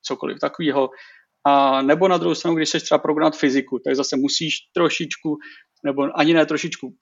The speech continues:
trošku dost rozumět, jak fyzika vlastně funguje a jak speciálně funguje fyzika ještě v nespojitém světě, v tom počítačovém,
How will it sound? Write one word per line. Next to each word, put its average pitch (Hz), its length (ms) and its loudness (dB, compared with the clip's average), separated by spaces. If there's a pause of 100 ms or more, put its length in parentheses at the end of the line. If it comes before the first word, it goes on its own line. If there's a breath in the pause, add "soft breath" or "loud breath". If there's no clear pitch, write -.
trošku 151 260 -4
dost 135 320 2
rozumět, 139 420 2 (180)
jak 139 140 2 (180)
fyzika 131 340 0
vlastně 131 280 -2
funguje 131 460 0
a 127 120 -2
jak 127 160 -2
speciálně 131 460 -4
funguje 135 360 -2 (420 loud breath)
fyzika 135 380 0
ještě 139 400 -2
v 123 120 -12
nespojitém 135 560 0
světě, 131 380 0
v - 200 -12
tom - 100 -10
počítačovém, 131 720 -2